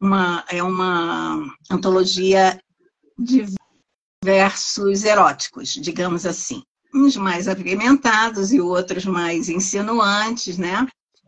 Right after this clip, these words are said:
Mas não com essa coisa assim de ser, é, declarado. Até meu filho falou assim, "Ô, mãe, você tem que se definir, você vai de um polo ao outro, você vai da criança."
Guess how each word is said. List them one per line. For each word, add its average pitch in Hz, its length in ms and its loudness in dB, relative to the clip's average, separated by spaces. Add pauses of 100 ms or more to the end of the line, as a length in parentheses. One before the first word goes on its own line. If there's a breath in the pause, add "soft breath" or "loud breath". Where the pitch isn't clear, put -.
(260)
Mas 185 380 -2
não 185 360 -2
com 196 120 -10
essa 180 640 -4 (460)
coisa 185 300 0
assim 180 240 -6
de 165 160 -2
ser, 156 540 -4 (320)
é, 170 120 -4
declarado. 190 920 0 (1040 soft breath)
Até 196 280 0
meu 226 160 4
filho - 240 0
falou 208 220 0
assim, 196 100 -4 (220)
"Ô, 202 60 0
mãe, 233 220 2
você 202 260 0
tem 220 160 -4
que - 80 -10
se 247 140 -4
definir, 226 640 4
você 202 320 0
vai 220 220 2
de 233 100 -2
um 196 100 0
polo 233 340 6
ao 240 140 4
outro, 240 320 2
você 185 260 -4
vai - 200 4
da - 100 4
criança." - 800 6